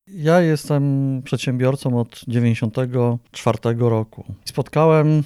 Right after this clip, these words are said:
przed tym okresem w Stanach, w kilku firmach, właśnie sposoby budowania takich Dream Teamów. Nie zawsze to się sprawdzało. Były to naprawdę gigantyczne niektóre korporacje,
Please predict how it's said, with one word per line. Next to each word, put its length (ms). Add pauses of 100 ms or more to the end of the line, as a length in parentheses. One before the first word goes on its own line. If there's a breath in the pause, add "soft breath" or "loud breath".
(120)
przed 280
tym 160
okresem 600
w 80
Stanach, 760
w 100
kilku 320
firmach, 720 (240)
właśnie 220
sposoby 380
budowania 840
takich 640 (160)
Dream 260
Teamów. 500 (260)
Nie 160
zawsze 260
to 100
się 360
sprawdzało. 840 (360 soft breath)
Były 160
to 100
naprawdę 520
gigantyczne 640
niektóre 480
korporacje, 880